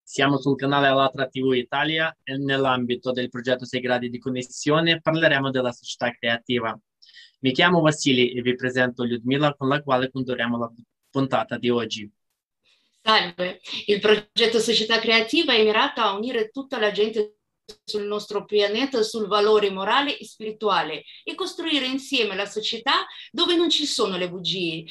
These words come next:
Speaker 2: e non esiste il potere, dove tutto funziona in modo semplice e onesto e trasparente. Società Creativa è il futuro migliore che possiamo lasciare ai nostri figli.
Speaker 1: Assolutamente.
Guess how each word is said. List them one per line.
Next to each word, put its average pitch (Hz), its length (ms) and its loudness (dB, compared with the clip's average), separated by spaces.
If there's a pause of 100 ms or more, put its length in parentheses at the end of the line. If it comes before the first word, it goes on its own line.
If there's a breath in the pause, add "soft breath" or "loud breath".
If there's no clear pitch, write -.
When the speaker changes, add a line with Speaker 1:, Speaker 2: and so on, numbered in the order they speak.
Speaker 2:
e 208 100 0
non 220 140 2
esiste 226 400 -4
il 202 100 2
potere, 175 640 0 (180 loud breath)
dove 294 260 -2
tutto 370 280 -4
funziona 269 540 2
in 247 120 0
modo 233 220 -2
semplice 349 640 -4
e 226 140 0
onesto 180 680 -2
e 202 100 -8
trasparente. 190 880 -2 (340 loud breath)
Società 180 500 -4
Creativa 196 720 0
è 196 60 0
il 214 180 0
futuro 349 400 -2
migliore 220 720 2
che 180 160 -10
possiamo 226 420 -2
lasciare 196 460 0
ai 185 120 2
nostri 190 480 -10 (600)
figli. 165 960 -10 (220)
Speaker 1:
Assolutamente. 127 880 2